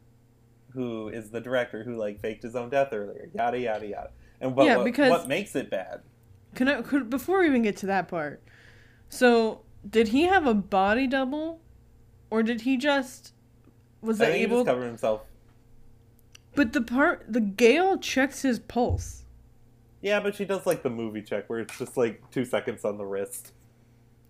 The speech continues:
Speaker 2: So he, he still had to have slowed his heartbeat down enough. <laughs>
Speaker 1: I feel like he mentions that somewhere. I don't know.
Speaker 2: Oh, does he?
Speaker 1: I feel like he, he, I feel it's like he took a drug or something.
Speaker 2: I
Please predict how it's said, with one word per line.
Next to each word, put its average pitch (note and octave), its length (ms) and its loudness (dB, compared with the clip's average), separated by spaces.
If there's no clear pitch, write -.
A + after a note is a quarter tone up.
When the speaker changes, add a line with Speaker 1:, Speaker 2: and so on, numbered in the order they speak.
Speaker 2:
So C4+ 180 0
he, D4 240 6
he C4 140 6
still D4+ 280 -2
had D#4+ 200 2
to E4 60 0
have C#4+ 140 0
slowed A#3 460 2
his A3+ 360 -2
heartbeat G3 600 -2
down F3+ 280 -2
enough. F3 460 -6
<laughs> - 300 -10
Speaker 1:
I D#3+ 100 2
feel B3+ 180 4
like C4+ 140 4
he B3 100 -2
mentions D#3 480 -4
that G#2 280 -2
somewhere. G#2 640 -8
I C3+ 120 -4
don't D3 180 -4
know. A#2 220 -4
Speaker 2:
Oh, A3 100 0
does G3+ 260 0
he? C4+ 260 -2
Speaker 1:
I C#3 80 -6
feel D#3 160 2
like D#3+ 160 4
he, D3 580 -4
he, C#3 300 0
I C3 40 2
feel C3+ 300 4
it's A#2+ 140 -4
like A#2 160 0
he B2 180 0
took A#2+ 200 -4
a B2+ 60 -2
drug A2+ 360 -2
or A#2 80 -4
something. A#2 540 -6
Speaker 2:
I B3 300 6